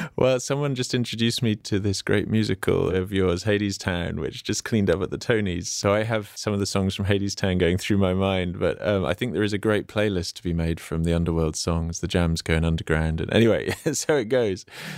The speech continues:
But yeah, it's a zone of myth. Hades is one of those, um, though classical myth is filled with what they call the catabasis, the, the journey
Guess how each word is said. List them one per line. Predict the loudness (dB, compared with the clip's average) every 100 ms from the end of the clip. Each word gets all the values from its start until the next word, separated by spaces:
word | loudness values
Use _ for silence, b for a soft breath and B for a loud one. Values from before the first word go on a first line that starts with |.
| B
But | -2
yeah, | 2 0 0
it's | -4 -6 -4
a |
zone | -2 -2 -2
of | -2
myth. | 0 0 0 -6 -20 B B B -16 -4
Hades | 0 2 2 0
is | -2
one | 2 2
of | 2
those, | 0 0 -2 -4 -4
um, | 0 2 4
though | 4 2 -4 -8
classical | -4 -4 -2 -2
myth | -2 -4
is | -12 -4
filled | 0 0 0 -4
with | -6 -6 -14 B B B B -2
what | -2 _ -2
they | -2
call | 2 0
the | 0
catabasis, | -2 -4 -4 0 0 0 -4 -6 -6 -8 -4
the, | -4
the | -2 -4
journey | 0 2 2 0 -2